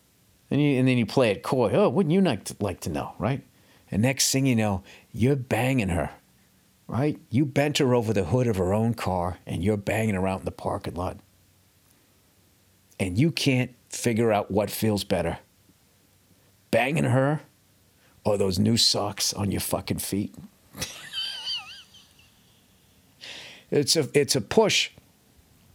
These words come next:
<laughs> Um,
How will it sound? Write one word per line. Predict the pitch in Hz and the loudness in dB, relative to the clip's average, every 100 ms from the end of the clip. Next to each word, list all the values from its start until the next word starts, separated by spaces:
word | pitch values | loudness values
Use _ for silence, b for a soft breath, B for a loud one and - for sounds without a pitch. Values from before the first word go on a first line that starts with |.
| _ _ _ _ _ - _ - - - | _ _ _ _ _ -20 _ -20 -10 -2
<laughs> | 120 807 906 123 104 - _ _ - - - - - - - - - - - 143 - - - - - - B B B B B B B - | -2 -2 -4 -2 -2 -6 _ _ -20 -18 -8 -4 -4 -4 -6 -6 -10 -10 -8 -10 -10 -10 -10 -10 -20 -20 B B B B B B B -2
Um, | - 156 147 143 139 | 2 4 4 4 2